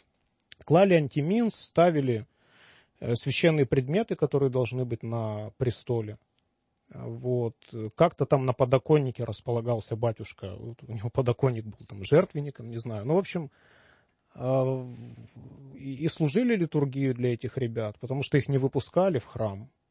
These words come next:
Мы могли литургию для них прослужить только там. Ребята массово исповедались, причащались. Для них это была,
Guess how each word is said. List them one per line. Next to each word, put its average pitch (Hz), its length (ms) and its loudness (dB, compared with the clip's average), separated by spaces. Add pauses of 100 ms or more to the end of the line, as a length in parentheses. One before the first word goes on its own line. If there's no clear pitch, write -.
(120)
Мы 127 100 -4
могли 127 320 2
литургию 131 580 0
для 120 140 0
них 139 180 -2
прослужить 117 500 -4
только 139 300 -2
там. 107 320 -8 (800)
Ребята 143 400 2
массово 127 500 0
исповедались, 127 600 0
причащались. 127 720 -6
Для 110 140 -8
них 131 240 -6
это 127 140 -10
была, 117 360 -4